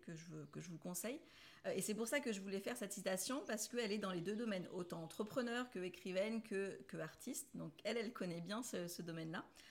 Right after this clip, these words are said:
En fait, ce qu'elle veut dire, c'est qu'une organisation qui est bien pensée peut vraiment aider à, euh, bah, finalement clarifier, euh, les idées, à libérer une énergie qui est, qui est créative,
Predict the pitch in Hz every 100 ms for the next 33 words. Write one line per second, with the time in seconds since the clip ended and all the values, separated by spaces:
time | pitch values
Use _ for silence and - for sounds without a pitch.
0 | - - - 254 - 254 233 214 208 311
1 | 370 - 233 254 254 190 180 226 277 254
2 | 240 220 220 214 - 226 220 - 170 170
3 | 170 165 175 269 392 247 226 - 208 -
4 | - - - 240 226 254 330 370 240 247
5 | 208 233 302 - - 190 202 233 208 185
6 | 170 175 - 208 240 247 269 262 254 247
7 | - 233 233 240 - 175 170 165 196 226
8 | 254 269 285 - - - 185 180 185 214
9 | 254 262 240 233 214 226 262 185 185 185
10 | 175 175 226 233 - 175 170 165 - 175
11 | 170 -